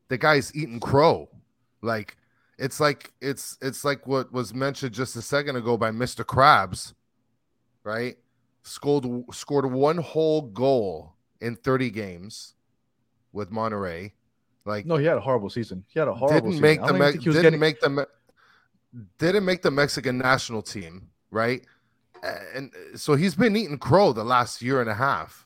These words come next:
Speaker 1: Like, if there's any time to make that request where it's like you gotta buckle down and, and get with the program or, or it's sayonara for you,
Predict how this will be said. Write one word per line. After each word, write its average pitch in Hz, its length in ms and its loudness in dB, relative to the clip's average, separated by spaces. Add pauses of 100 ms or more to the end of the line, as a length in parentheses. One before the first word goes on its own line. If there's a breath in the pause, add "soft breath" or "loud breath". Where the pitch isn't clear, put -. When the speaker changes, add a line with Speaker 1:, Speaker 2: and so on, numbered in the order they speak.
(220)
Speaker 1:
Like, 123 260 -4 (400 soft breath)
if 127 160 -8
there's 185 320 -4
any 170 220 -4
time 156 260 -4
to 139 80 -2
make 131 220 -4
that 131 100 2
request 127 500 0
where 110 140 -4
it's 117 140 -6
like 101 160 -6
you 113 80 -12
gotta 110 240 0
buckle 120 380 0
down 120 420 0
and, 98 240 -10
and 113 160 -10
get 120 160 -2
with 110 100 -8
the 107 80 -8
program 110 760 -2
or, 98 300 -12
or 95 360 -14
it's - 120 -18
sayonara 117 640 0
for 101 180 -6
you, 110 380 -2